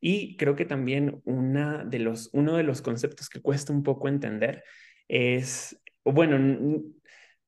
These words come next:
creo que es más bien un debate, ¿no? Si existe el destino o si tenemos libre albedrío totalmente. Y creo que también este concepto de que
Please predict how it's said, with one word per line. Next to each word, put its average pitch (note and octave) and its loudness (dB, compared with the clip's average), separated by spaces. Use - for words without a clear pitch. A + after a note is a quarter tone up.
creo F#3 6
que F#3+ 4
es G3+ 4
más F3+ 6
bien E3+ 4
un E3+ 4
debate, C#3+ 0
¿no? A#2+ -2
Si F3 -2
existe C3+ 0
el A#2 2
destino C#3 0
o B2 0
si A#2+ 0
tenemos A#2 0
libre B2 0
albedrío A2+ 0
totalmente. A2+ -2
Y C3 2
creo C3 2
que D#3 0
también C3 -2
este B2+ -2
concepto A#2+ -2
de A#2+ -4
que G2 -8